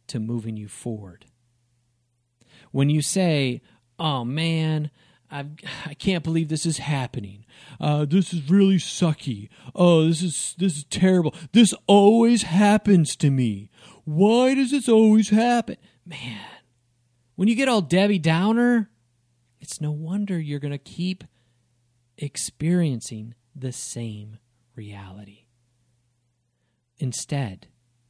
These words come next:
instead of saying, "Oh, this always happens," instead of what you say is, "I get to address this situation today.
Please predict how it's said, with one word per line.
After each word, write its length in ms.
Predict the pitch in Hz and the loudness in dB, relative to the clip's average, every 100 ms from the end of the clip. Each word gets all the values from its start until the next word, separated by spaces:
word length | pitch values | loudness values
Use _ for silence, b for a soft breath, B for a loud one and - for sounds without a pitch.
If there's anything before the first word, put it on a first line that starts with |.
| _ _ _ _ _ _ | _ _ _ _ _ _
instead 260 | - 190 214 | -10 -6 -4
of 100 | 185 | -2
saying, 380 | 202 185 156 - b b b b b | 0 0 0 -4 b b b b b
"Oh, 380 | - 175 165 156 | 0 2 4 2
this 180 | 135 131 | -2 -2
always 300 | 175 233 247 | 0 2 2
happens," 240 | 247 165 | 0 0
instead 260 | 160 - 220 | -4 -4 -4
of 80 | 233 | -2
what 180 | 202 175 | -4 -4
you 60 | |
say 260 | 160 160 151 | -4 -4 -4
is, 180 | 131 b b _ - | -6 b b _ -8
"I 160 | 160 | -6
get 400 | 180 135 170 190 | -6 -4 -4 -4
to 240 | - 202 208 | -6 -6 -4
address 520 | 185 139 135 139 - | -6 -4 -4 -4 -8
this 220 | - 120 | -12 -12
situation 760 | - 113 - 117 107 110 - 104 | -10 -12 -14 -16 -16 -18 -18 -20
today. 420 | - 120 113 _ | -20 -20 -20 _